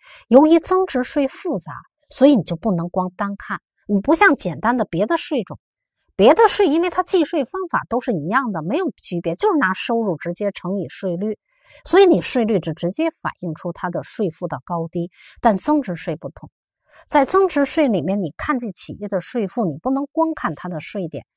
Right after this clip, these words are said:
你还要看它的计税方法，知道吗？所以由于身份划分的不同，通常一般纳税人没有特殊情况，你只能够采用抵扣方法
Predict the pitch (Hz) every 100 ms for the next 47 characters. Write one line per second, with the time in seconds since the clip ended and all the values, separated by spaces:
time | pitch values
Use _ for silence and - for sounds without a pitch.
0 | _ - 190 180 185 247 190 - - -
1 | 180 160 - 185 - 156 - 196 180 -
2 | 160 _ _ _ _ - - _ _ _
3 | _ _ - 247 247 214 190 - - -
4 | - 381 339 240 330 320 330 - 403 392
5 | - 254 170 202 160 202 185 170 180 -
6 | 160 170 - 381 359 - 196 277 277 -
7 | 349 349 302 165 - 190 165 151 160 -
8 | _ - - 254 392 175 - - 240 -
9 | 339 - - 151 - 175 180 311 330 -
10 | 147 156 262 349 - - 135 185 170 -
11 | 180 - - 233 - 160 160